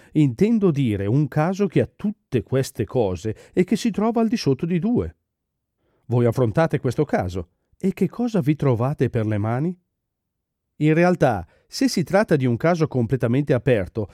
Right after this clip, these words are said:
avete una persona che è lì lì per diventare completamente psicotica. Lì lì. Se non la udite nel modo giusto,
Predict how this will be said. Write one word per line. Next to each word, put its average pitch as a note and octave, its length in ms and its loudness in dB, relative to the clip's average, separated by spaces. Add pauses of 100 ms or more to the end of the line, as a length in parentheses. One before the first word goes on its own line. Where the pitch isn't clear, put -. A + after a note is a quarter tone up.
(140)
avete F3+ 300 2
una C#3 160 2
persona F#3 560 -2
che F3 320 2
è D3+ 40 2
lì F#3+ 280 0
lì D#3+ 260 -2 (120)
per D#3+ 180 2
diventare D#3+ 520 0
completamente C3+ 680 0
psicotica. A#2 800 -6 (420)
Lì C4+ 160 0
lì. F#3+ 240 0 (1160)
Se F#3+ 340 2
non G#3+ 320 4
la D3+ 100 4
udite A#2+ 560 -2
nel G#2 200 -2
modo C3+ 280 0
giusto, A#2 480 -2